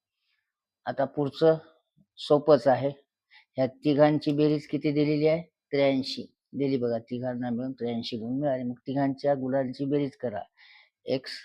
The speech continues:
गुरुदासचे गुण, एक्स अधिक पंधरा, रमेशचे गुण, अधिक लीलाचे गुण, एक्स वजा सात बरोबर आहे त्र्याऐंशी.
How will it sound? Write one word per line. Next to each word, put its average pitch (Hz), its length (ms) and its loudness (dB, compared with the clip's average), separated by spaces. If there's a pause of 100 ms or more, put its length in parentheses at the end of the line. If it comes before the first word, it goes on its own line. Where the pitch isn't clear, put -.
(160)
गुरुदासचे 123 600 -2
गुण, 110 260 -8 (1000)
एक्स 127 260 -6 (360)
अधिक 117 440 -4
पंधरा, 117 640 -4 (880)
रमेशचे 131 640 0
गुण, 107 400 -8 (960)
अधिक 127 340 0
लीलाचे 127 520 0
गुण, 117 280 -6 (220)
एक्स - 320 -10
वजा 113 420 -4
सात 107 560 -6 (600)
बरोबर 110 600 -4
आहे 110 260 -8
त्र्याऐंशी. 95 880 -10